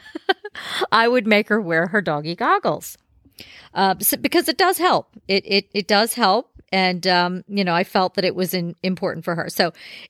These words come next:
if you suspect your senior German Shepherd has cataracts, yeah, cover up his eyes. Get him doggy goggles. I mean, you can even get 'em on Chewy,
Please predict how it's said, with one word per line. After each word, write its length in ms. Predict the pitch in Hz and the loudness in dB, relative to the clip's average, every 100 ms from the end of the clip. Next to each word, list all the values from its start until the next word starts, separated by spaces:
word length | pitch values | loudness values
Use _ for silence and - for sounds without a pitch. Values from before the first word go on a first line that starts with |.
| _ - | _ 0
if 400 | 226 285 - - - | 2 2 -2 -16 -8
you 480 | 202 233 233 233 - | -2 0 0 -2 -4
suspect 840 | - 208 - 247 262 202 208 - | -4 -4 -2 2 4 4 0 -4
your 300 | 180 185 190 | -6 -2 -2
senior 320 | 190 190 185 196 | -2 -4 -4 -4
German 340 | 175 185 185 | -2 -4 -4
Shepherd 720 | - 196 180 190 185 185 190 - | -4 -4 0 0 0 0 -4 -4
has 300 | 190 180 170 | -2 -2 -2
cataracts, 840 | 190 170 175 185 196 269 - - - | -2 0 2 2 2 2 -6 -12 -8
yeah, 300 | 185 233 392 196 _ - | -2 0 0 -6 _ -4
cover 260 | 247 262 370 | -2 0 0
up 140 | 381 | -2
his 120 | 370 | -2
eyes. 460 | 330 349 196 - - _ _ _ _ - | -2 0 -2 -4 -12 _ _ _ _ 0
Get 160 | 214 | 0
him 140 | 254 285 | 0 2
doggy 340 | 262 262 277 | 2 2 0
goggles. 640 | 233 208 214 170 147 - | 2 2 2 -2 -4 -8
I 40 | 180 | -6
mean, 160 | 180 | -6
you 120 | 185 | -4
can 100 | 226 | -4
even 220 | 269 320 285 | -4 -4 -2
get 120 | 277 | -2
'em 140 | 269 | 0
on 140 | 254 247 | -2 -2
Chewy, 420 | - 226 160 | 0 2 0